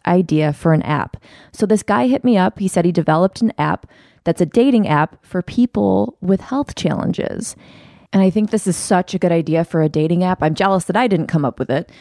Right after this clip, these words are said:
The name of it is called Lemonade, L E M O N A Y D E. You can get it in iTunes or Google Play. And Nico, the guy who developed it,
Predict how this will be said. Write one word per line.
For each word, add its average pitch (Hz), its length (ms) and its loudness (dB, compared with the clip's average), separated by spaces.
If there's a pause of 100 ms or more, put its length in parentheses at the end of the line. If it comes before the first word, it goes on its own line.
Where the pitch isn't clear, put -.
(200)
The 165 320 4
name 185 260 2
of 185 140 2
it 165 140 0
is - 160 -4
called 160 320 -2
Lemonade, 156 640 0 (120)
L 165 240 0 (140)
E 190 320 0
M 151 340 0 (140)
O 170 260 2
N 151 320 -2
A 160 220 0
Y 151 420 -2
D 170 400 -2
E. 147 320 0 (320)
You - 100 0
can 175 120 2
get 170 160 2
it 170 240 0
in 156 140 -2
iTunes 214 760 0
or 156 100 2
Google 180 280 0
Play. 185 580 -2 (320)
And 165 640 0 (400)
Nico, 196 480 2
the 170 100 0
guy 165 180 -2
who 170 100 0
developed 185 460 -2
it, 151 240 -4